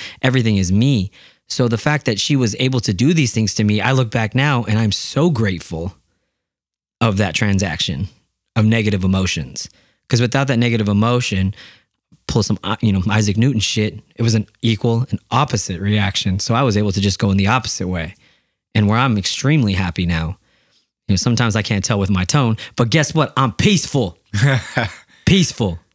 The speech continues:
Speaker 1: Yeah, no, I'm just messing. But, but yeah, it's just an, it's just an interesting way, 'cause I, I think this is how I look at life in general, is perspective. Like, everything is perspective to me. And <clears throat> relationship, friendships, you know,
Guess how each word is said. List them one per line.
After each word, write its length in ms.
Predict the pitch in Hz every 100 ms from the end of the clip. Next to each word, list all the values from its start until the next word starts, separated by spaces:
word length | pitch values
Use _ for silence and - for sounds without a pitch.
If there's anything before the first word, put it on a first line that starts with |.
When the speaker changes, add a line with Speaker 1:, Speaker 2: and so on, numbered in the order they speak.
| _ _ -
Speaker 1:
Yeah, 140 | 101 92
no, 180 | 104
I'm 120 | 104 101
just 180 | 87 85
messing. 260 | 82 -
But, 220 | 85 104 - - - _ -
but 120 | 131
yeah, 180 | 156 135
it's 160 | 135 -
just 200 | 180 170
an, 80 | -
it's 140 | 160
just 260 | 165 220 202
an 60 |
interesting 480 | 170 165 156 - 131
way, 200 | 123 101
'cause 200 | 92 107 - -
I, 160 | 135 - _ -
I 80 |
think 240 | 123 196 202
this 100 | 180
is 100 | 147
how 120 | 131
I 60 | 117
look 260 | 123 120
at 160 | 101 - _ -
life 380 | 104 110 117 -
in 140 | 95
general, 500 | 92 110 98 90 98 - - - _ -
is 180 | 104 -
perspective. 960 | - 92 - 120 110 - 73 - - _ -
Like, 180 | 101 -
everything 420 | 143 160 151 143
is 100 | 120
perspective 760 | - 101 - - 107 - - -
to 120 | -
me. 260 | 71 - - - _ _ _ -
And 380 | 110 107 95 - _ -
<clears throat> 140 | 92 127 - -
relationship, 800 | 110 120 139 131 120 135 123 - - -
friendships, 960 | - - 113 127 - 131 120 - - - _ -
you 140 | 104
know, 280 | 104 98